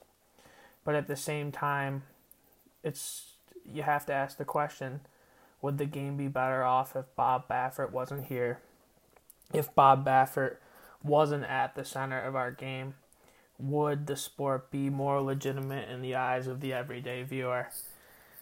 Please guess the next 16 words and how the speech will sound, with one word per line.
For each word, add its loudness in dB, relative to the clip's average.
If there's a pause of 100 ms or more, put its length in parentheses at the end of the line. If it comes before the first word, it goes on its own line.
(260)
And 2
so 4
that's 6
where 6
I 8
come -4
as -2
we 0
wrap 2
up 0
this -6
podcast. -2 (320)
You -6
know, -2
Bob 4
Baffert 0